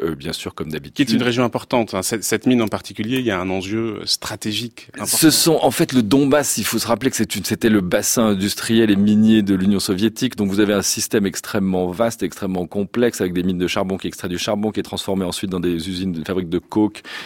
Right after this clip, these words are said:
Speaker 1: qui sont ensuite transférées dans des immenses usines sidérurgiques. Tout ça fonctionne, euh, avec des voies ferrées, des voies de chemin de fer qui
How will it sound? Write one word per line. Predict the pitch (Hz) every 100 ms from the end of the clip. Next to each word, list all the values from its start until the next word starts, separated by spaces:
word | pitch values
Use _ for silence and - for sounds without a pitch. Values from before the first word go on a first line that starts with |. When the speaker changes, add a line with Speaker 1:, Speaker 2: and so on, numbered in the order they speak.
| -
Speaker 1:
qui | -
sont | 95 104
ensuite | 95 101
transférées | - 98 - 104 95 95
dans | 92
des | 87 87 87 85
immenses | 98 101 -
usines | 90 90 90 95
sidérurgiques. | - 95 95 98 104 98 123 -
Tout | 110
ça | - 107
fonctionne, | - 95 - - 101 98 87
euh, | 87 90 -
avec | 82 85 82
des | 76 87
voies | 87 90
ferrées, | - 92 95 98
des | 87
voies | 87
de |
chemin | - 92
de | 85
fer | 101
qui | - 90